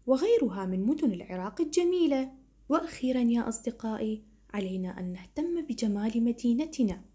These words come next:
وأن نرمي المهملات في سلة المهملات،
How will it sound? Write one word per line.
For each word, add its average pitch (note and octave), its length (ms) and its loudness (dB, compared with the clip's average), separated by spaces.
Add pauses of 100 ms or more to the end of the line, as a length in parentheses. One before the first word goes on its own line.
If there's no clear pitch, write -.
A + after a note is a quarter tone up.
(840)
وأن F3 300 -4
نرمي C#4+ 320 4
المهملات B3+ 720 2
في F#3 160 -10
سلة F#3 420 -10
المهملات، C#4 840 0